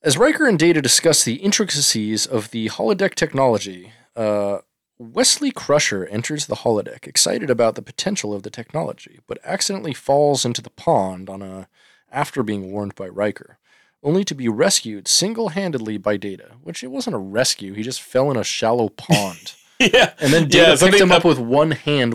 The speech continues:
Speaker 1: in a really creepy way.
Speaker 2: Mm, yeah, it was, it was literally a pond he could stand up in, but,
Speaker 1: Mm.
Speaker 2: you know,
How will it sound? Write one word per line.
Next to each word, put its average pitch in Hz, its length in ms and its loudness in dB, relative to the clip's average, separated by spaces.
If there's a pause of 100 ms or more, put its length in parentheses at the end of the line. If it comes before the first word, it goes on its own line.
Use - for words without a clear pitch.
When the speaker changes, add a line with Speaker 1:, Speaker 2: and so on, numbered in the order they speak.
Speaker 1:
in 131 120 -4
a 113 40 2
really 135 320 -4
creepy 151 460 -2
way. 107 440 0
Speaker 2:
Mm, 123 440 0
yeah, 123 300 6
it - 20 8
was, 127 140 4
it 147 260 0
was 151 140 4
literally 202 260 8
a 165 60 4
pond 139 260 2
he 131 80 2
could 110 140 0
stand 110 320 2
up 110 160 4
in, 117 200 2
but, 104 260 2
Speaker 1:
Mm. - 40 -20 (920)
Speaker 2:
you 127 100 -2
know, 104 300 2